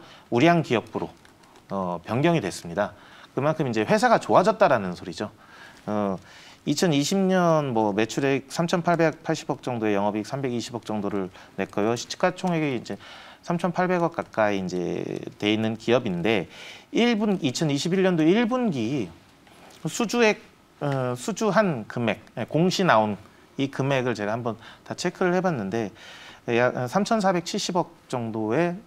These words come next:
어, 수주를 금액을 했-, 어, 수주를 했습니다. 일 분기에만.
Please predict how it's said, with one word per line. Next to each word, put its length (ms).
어, 200
수주를 1200
금액을 420
했-, 220
어, 140
수주를 300
했습니다. 460
일 160
분기에만. 420